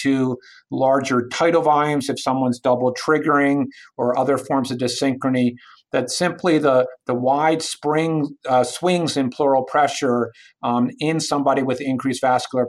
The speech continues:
permeability can lead to an increase in the intrathoracic blood volume,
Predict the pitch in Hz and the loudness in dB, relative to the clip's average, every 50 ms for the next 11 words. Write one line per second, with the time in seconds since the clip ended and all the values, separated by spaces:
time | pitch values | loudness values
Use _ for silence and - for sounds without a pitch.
0 | - - 131 127 123 120 117 110 120 127 127 127 127 123 120 113 110 113 _ _ | -2 -4 -2 0 2 0 0 0 2 2 4 4 4 2 2 0 -2 -6 _ _
1 | - 139 135 131 127 127 135 135 135 131 135 - - 135 127 123 127 123 - - | -6 -4 -2 -2 -2 0 0 0 0 -2 -2 -4 -2 -2 0 0 -2 -4 -4 -4
2 | 139 143 131 - - 139 139 139 135 - - - 143 127 127 120 123 127 135 131 | -4 -4 -4 -2 0 2 2 2 0 -2 -4 -4 -2 0 2 2 2 0 -2 -4
3 | 120 - - 120 - 135 123 123 131 - - 120 120 - 139 143 143 135 127 139 | -4 -4 -6 -6 -2 0 0 0 0 -2 -6 -8 -4 0 0 0 0 2 0 2
4 | 135 135 139 135 131 131 127 127 127 123 | 2 4 2 2 2 2 0 0 -2 -4